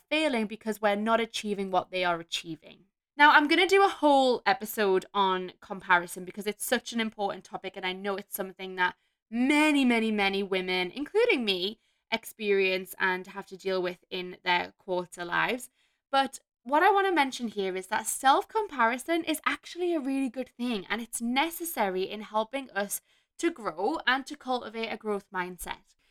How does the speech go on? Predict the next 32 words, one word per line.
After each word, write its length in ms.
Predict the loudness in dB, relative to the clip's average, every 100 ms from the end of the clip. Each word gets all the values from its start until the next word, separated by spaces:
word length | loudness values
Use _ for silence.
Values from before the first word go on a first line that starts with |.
| _ _
It 100 | 6
allows 380 | 8 12 10 10
us 140 | 4 2
to 140 | 4
reflect 520 | 6 6 6 6 4
on 140 | 2 2
the 80 | 0
person 540 | 0 0 2 0 2
that 160 | 2 2
we 120 | 0
were 260 | 2 0 0
a 60 |
year 400 | 0 6 6 4
ago, 340 | 2 0 0 -4 _ _ 2
or 140 | 6
it 60 | 6
helps 400 | 6 4 2 2
us 260 | 2 2 -4 _ -6
to 100 | -2
see 260 | 2 2 2
the 120 | 0
progress 640 | 0 4 6 8 6 6
that 160 | 2 2
we've 200 | 0 0
made 200 | -2 0
at 200 | -2 0
work 300 | 2 2 2
in 140 | -2
the 80 | 2
last 320 | 4 2 -2
six 400 | -10 -8 -8 -4
months, 400 | 0 0 -2 -12